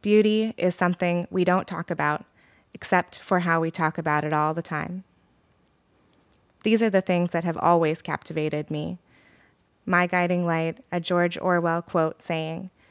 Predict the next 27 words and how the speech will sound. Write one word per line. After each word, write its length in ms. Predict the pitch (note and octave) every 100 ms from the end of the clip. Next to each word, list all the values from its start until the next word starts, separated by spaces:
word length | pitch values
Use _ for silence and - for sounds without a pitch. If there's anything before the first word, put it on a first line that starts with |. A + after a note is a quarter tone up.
| _ _ _ _ _ -
"To 100 | G3+
see 260 | - G3+
what 200 | G3 F#3
is 200 | F3 F3
in 140 | F3 F3
front 340 | - F3 F3
of 140 | - E3+
one's 420 | F3 F#3 F#3 -
nose 480 | F3 D#3+ D#3 E3 - - _ -
requires 640 | F3+ - E3 D#3 D#3+ E3
a 80 | -
constant 600 | - E3 D#3 - D3+ -
struggle." 460 | - - - - F#3+ _ _ _ _ _ _ _ _ _ _ _ _ _ _ _ _ _ _ _ _ _ -
And 160 | G3
beauty 560 | F#3+ G#3+ G#3 F#3+ F#3+ -
has 260 | - F3+ F3
thorns, 640 | - F#3+ F#3 - - - _ - - -
because 340 | - F#3+ G3 F#3+
to 100 | A3+
talk 260 | A3+ A3 A#3
about 300 | G3 F3+ F3
it 160 | F3
is 180 | - F3+
to 120 | - F3+
acknowledge 540 | E3+ E3+ E3+ F3+ F3+
its 180 | F3+ -
existence 680 | F3 E3+ F3 - E3 E3+